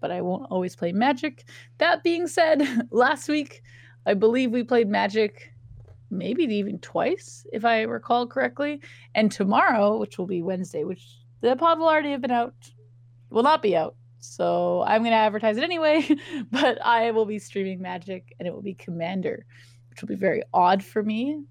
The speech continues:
It's not, not exactly a casual, so this will be kind of interesting. And Thursday, which is when the pod will probably come out,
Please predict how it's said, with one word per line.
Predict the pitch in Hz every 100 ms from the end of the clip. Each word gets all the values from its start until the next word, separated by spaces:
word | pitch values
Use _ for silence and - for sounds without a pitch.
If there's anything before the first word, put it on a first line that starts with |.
| -
It's | -
not, | 170 175 175
not | 185 180
exactly | 180 175 -
a | 175
casual, | - 190 180 208 208 302
so | - 160
this | 170 -
will | 180
be | 165
kind | -
of | 180
interesting. | 180 254 247 285 285 285 - - - 247
And | 285
Thursday, | 285 339 349 - 269
which | 247 247
is | 196
when | 277 302
the |
pod | - 190 185
will | 185
probably | 175 294 339 202
come | - 196
out, | 190 -